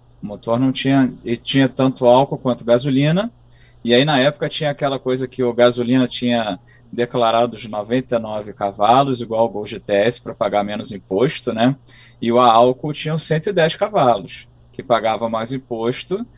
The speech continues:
E aí, teoricamente, o carro era mais caro. O meu veio álcool, né? É, o que eu tive era álcool. E eu fiquei com ele alguns meses, aí até que o presidente lá do Clube do Esporte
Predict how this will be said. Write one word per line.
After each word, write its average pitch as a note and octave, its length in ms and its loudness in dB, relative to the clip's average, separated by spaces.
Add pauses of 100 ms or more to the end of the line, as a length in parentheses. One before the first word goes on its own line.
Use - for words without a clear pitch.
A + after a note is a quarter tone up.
(240)
E G#2+ 140 0
aí, A2+ 220 6
teoricamente, A#2+ 1040 2
o C3 40 -12
carro C#3+ 240 2
era E3+ 120 0
mais F#3+ 180 -6
caro. A2 280 0
O - 20 -12
meu C3 240 -2
veio E3 240 -2
álcool, C3 400 -2
né? C3 180 -6 (100)
É, G#2 560 -6
o G#2 100 -14
que - 120 -10
eu A2 80 -4
tive A2 320 -4
era A2+ 160 6
álcool. A2+ 500 2 (640)
E C#3 560 4
eu F3+ 100 2
fiquei F#3+ 280 2
com F#3 100 -2
ele E3+ 80 0
alguns F3+ 300 -4
meses, G3 400 -2
aí E3+ 120 0
até D#3 240 -4
que D3 120 -12
o - 20 -12
presidente B2 640 -2
lá A2 160 -8
do G2+ 400 -6
Clube A2+ 220 -10
do A2+ 80 -8
Esporte A2 580 -6